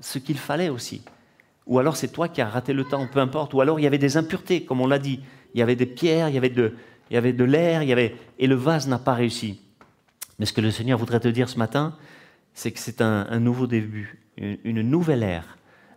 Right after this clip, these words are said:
un nouveau recommencement, une nouvelle rentrée, bientôt une nouvelle année et un nouveau vase.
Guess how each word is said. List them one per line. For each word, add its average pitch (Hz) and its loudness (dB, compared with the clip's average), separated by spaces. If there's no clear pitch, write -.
un 110 0
nouveau 160 2
recommencement, 117 -2
une 113 0
nouvelle 147 2
rentrée, 123 -2
bientôt 117 -2
une 131 2
nouvelle 151 2
année 117 -2
et 113 0
un 104 0
nouveau 110 0
vase. 90 -2